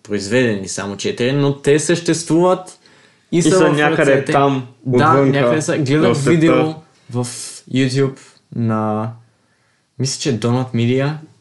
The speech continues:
Speaker 1: Те са автомобилен, а, канал. И всъщност изглежда много хубаво колата.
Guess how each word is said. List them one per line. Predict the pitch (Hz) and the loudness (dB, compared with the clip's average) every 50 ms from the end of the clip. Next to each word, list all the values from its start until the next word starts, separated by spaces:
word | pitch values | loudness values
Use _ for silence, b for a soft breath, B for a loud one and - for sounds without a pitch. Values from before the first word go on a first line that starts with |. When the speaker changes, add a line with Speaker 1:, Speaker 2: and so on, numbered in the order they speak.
| _ _ _ _ _ _ _ _ _ _ _ _ _ | _ _ _ _ _ _ _ _ _ _ _ _ _
Speaker 1:
Те | - 117 110 104 | -4 -4 -2 -2
са | - - - - 104 101 101 101 98 101 101 98 - - - - _ _ _ _ - | -4 -6 -6 -4 -4 -4 -4 -4 -4 -6 -6 -8 -10 -12 -16 -20 _ _ _ _ -6
автомобилен, | 123 117 117 131 131 127 127 123 117 117 135 131 120 113 107 107 104 104 104 | -6 -4 -2 -2 -2 0 0 0 0 0 0 0 0 0 0 -2 -4 -4 -6
а, | 107 101 98 98 95 95 95 95 - _ _ _ _ _ _ _ _ _ _ _ _ - | -8 -12 -10 -10 -12 -12 -14 -16 -18 _ _ _ _ _ _ _ _ _ _ _ _ -8
канал. | - 107 101 98 92 107 131 147 - b b b b b b b b b b _ _ - | -6 -4 -4 -4 -4 -6 -6 -8 -10 b b b b b b b b b b _ _ -2
И | 131 127 127 127 127 127 127 120 - - _ _ _ _ _ _ _ _ _ _ _ _ _ _ | 0 2 2 2 2 0 0 -2 -6 -12 _ _ _ _ _ _ _ _ _ _ _ _ _ _
всъщност | - - - - 175 180 175 - 190 185 180 - - - | -10 -8 -6 -2 -2 -2 0 0 -2 -2 -2 -6 -8 -4
изглежда | - 151 143 135 135 156 165 165 170 190 | -4 -2 -2 0 2 2 2 2 2 0
много | 185 175 180 185 208 202 | 0 2 2 2 0 0
хубаво | - 262 254 240 147 113 107 101 - | -2 -2 0 0 0 0 -2 -4 -6
колата. | - - 107 104 101 - 113 120 131 147 | -8 -6 -4 -4 -4 -6 -8 -8 -8 -8